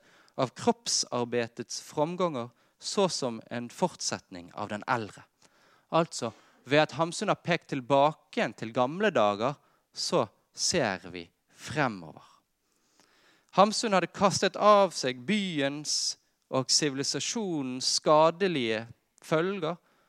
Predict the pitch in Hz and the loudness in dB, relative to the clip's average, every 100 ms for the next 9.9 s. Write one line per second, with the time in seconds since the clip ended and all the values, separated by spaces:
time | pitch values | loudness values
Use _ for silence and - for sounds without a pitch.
0 | _ _ 170 160 180 170 170 170 156 - | _ _ 4 4 4 2 -2 -4 -6 -4
1 | 185 131 113 123 _ _ - 147 151 156 | -2 0 -2 -8 _ _ -4 0 2 2
2 | 131 135 139 - 180 113 - 120 - 90 | 4 2 2 -4 -6 -6 -8 -10 -10 -12
3 | _ - 101 101 - 113 - _ - - | _ -14 -12 -12 -10 -4 -4 _ -8 -4
4 | - 143 160 180 156 110 - 127 120 151 | -2 -2 -2 -4 -4 -8 -8 -8 -2 0
5 | 160 113 92 - 113 139 143 117 95 90 | 2 0 -2 -6 -6 -2 -2 -2 -6 -10
6 | _ _ - - 156 - 98 _ _ - | _ _ -6 -2 -2 -2 -8 _ _ -6
7 | 120 107 127 110 117 139 - 160 120 151 | -6 -6 -10 -6 -4 -2 -4 -6 -8 -4
8 | - 147 147 117 104 - - _ - 101 | -2 -2 -4 -8 -10 -16 -20 _ -12 -8
9 | 113 120 - - - 117 98 - - | -6 -6 -8 -20 -10 -8 -8 -10 -20